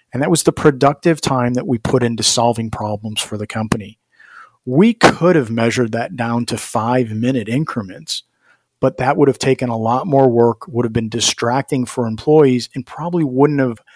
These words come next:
added a lot of value to our internal customers. Instead, we chose half-hour increments, easier to measure, probably a little bit more meaningful for our business partners.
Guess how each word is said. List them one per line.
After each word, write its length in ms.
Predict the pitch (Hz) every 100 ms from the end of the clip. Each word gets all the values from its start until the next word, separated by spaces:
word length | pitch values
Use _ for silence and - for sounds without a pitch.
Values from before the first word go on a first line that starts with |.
| _ _
added 380 | 120 123 120 113
a 60 |
lot 280 | 110 113 117
of 160 | 110 101
value 500 | 107 120 151 110 101
to 180 | - 107
our 240 | 113 107
internal 420 | 131 113 120 104
customers. 600 | - 156 151 117 92 - _ _ _ _ _
Instead, 400 | 127 123 - 135
we 160 | 127 123
chose 440 | - 127 120 113
half-hour 800 | - - 131 - 117 110 107 107 - _ _ _ _ _ -
increments, 640 | 110 - 101 98 - - _
easier 340 | 131 131 131
to 80 | 120
measure, 460 | 120 120 110 117 110 _
probably 600 | - 143 135 135 127 123
a 60 |
little 260 | 117 117 113
bit 160 | 117 185
more 180 | 113
meaningful 500 | 110 113 113 107 113
for 180 | - 117
our 60 | 104
business 400 | 107 110 117 101
partners. 560 | - 104 - 101 -